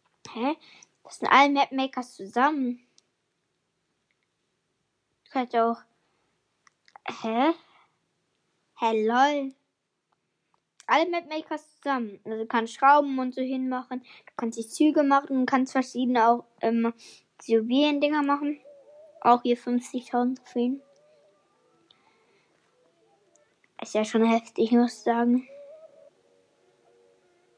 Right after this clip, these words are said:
Ist ja sehr heftig. Okay, also Chameleon plus Lolly. Leon. War klar.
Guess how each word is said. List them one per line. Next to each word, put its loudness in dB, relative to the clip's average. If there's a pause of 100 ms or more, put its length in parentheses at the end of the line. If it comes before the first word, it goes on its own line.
(2250)
Ist -18
ja -8
sehr -4
heftig. -2 (720)
Okay, 4
also 6 (880)
Chameleon 6
plus -4
Lolly. 4 (1160)
Leon. -2 (720)
War -2
klar. -2